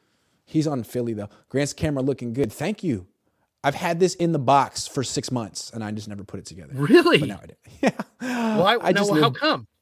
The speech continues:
Speaker 1: Because I'm so always focused in the here and now and what I gotta do this moment that I'm never thinking about what I should do down the line. That,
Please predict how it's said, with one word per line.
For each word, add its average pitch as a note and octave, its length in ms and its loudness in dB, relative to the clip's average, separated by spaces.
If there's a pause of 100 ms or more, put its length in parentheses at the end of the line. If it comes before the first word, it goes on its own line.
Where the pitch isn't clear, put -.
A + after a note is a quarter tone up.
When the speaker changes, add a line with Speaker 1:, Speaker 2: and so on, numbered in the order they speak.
(680)
Speaker 1:
Because A3+ 440 4
I'm G#3 160 4
so - 200 0
always D#4 280 4
focused G3+ 380 2
in F3 80 2
the C3 60 -2
here E3+ 240 2
and D#3+ 120 4
now D3+ 240 4
and B2 100 4
what C#3 100 6
I D3 60 6
gotta C#3+ 200 6
do C3 280 2
this B2 240 0
moment A#2 320 -2 (280)
that A#2+ 100 -2
I'm A#2 80 -2
never D#3+ 160 2
thinking D#3+ 260 0
about C3 400 2
what C#3 140 4
I C#3+ 80 8
should B2+ 200 -6
do A#2 380 0 (400)
down C#3+ 240 4
the B2+ 80 -2
line. A2+ 300 -6
That, C3+ 200 -6